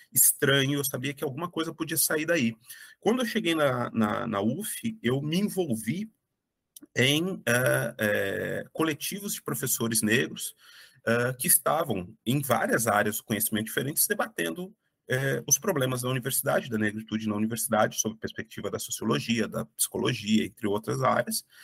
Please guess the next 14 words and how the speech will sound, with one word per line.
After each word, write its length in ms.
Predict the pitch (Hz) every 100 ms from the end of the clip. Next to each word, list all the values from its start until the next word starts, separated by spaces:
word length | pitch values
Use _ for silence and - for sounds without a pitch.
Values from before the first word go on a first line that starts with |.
| - - _ -
e, 280 | 185 240 - _ _ _ -
é, 460 | 147 143 143 147 135
o 80 | 147
debate 360 | 151 143 165
sobre 180 | - 147
a 20 |
doze 220 | 139 143 131
mil 100 | 135
novecentos 340 | 131 - 110
e 40 |
noventa 300 | 120 113 123
tava 240 | 135 123 120
muito 180 | 113 -
presente. 720 | 110 98 87 85 - -